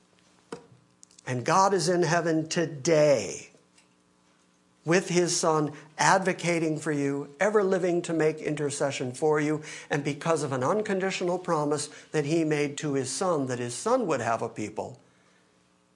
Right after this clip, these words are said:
he calls you his people, even though you're bad people. But he's got a history of doing that. So the story of Israel and God's faithfulness to Israel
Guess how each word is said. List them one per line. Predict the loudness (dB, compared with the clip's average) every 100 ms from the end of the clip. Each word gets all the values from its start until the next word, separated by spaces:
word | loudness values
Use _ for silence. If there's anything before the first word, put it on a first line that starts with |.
| _
he | -4 -4
calls | -2 0 0 -4 -4
you | 0 2 2
his | 0 -2 -2
people, | -2 -2 -2 -4 -6 -14 _ _ _ _ _ _ -2
even | 2 4 4 4
though | 2
you're | 0 -2
bad | 0 0 -2
people. | -6 -12 -12 -20 -20 _ _ _ -20 -16 -6
But | -4
he's | -2
got | -2 -2
a |
history | -4 -6 -6 -4 -4 -2 -2
of | -6 -8
doing | -6 -6 -6 -10 -10
that. | -12 -12 -16 -20 -20 -20 _ _ _ _ _ _ _ _ _ _
So | 0 2
the | 2 2
story | 2 6 6 6 4
of | 4
Israel | 2 4 2 2
and | 2
God's | 4 2 2
faithfulness | 0 0 0 0 -2 0 -2
to | -2
Israel | 0 0 0 0 2 0